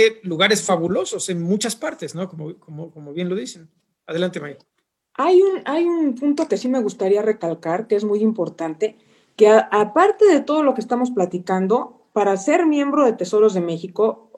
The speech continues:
Speaker 2: no solamente es el hecho de que tengas un lugar muy bonito, que tengas una decoración muy bonita, sino que es, y yo creo que es vital, es que tienes que pasar una certificación.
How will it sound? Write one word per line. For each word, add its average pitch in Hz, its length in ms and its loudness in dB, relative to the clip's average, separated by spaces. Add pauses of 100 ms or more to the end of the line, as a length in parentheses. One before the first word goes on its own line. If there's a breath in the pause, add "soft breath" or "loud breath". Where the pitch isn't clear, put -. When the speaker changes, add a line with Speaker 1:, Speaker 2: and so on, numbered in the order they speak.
Speaker 2:
no 220 220 2
solamente 226 1000 0
es 220 160 6
el 240 120 4
hecho 226 240 2
de 185 160 -2
que 175 100 -4
tengas 220 400 -4
un 214 140 0
lugar 196 340 -2
muy 226 280 4
bonito, 214 800 2 (280 soft breath)
que 190 120 0
tengas 208 440 0
una 214 160 0
decoración 185 560 -2
muy 240 200 0
bonita, 214 600 -2 (220 loud breath)
sino 339 880 0
que 233 140 4
es, 220 280 -4
y 226 220 4
yo 240 120 4
creo 262 120 -12
que 247 100 2
es 220 220 -2
vital, 233 520 0
es 220 200 0
que 196 120 2
tienes 240 480 0
que 247 200 0
pasar 220 640 -4
una 220 280 4
certificación. 214 1000 -4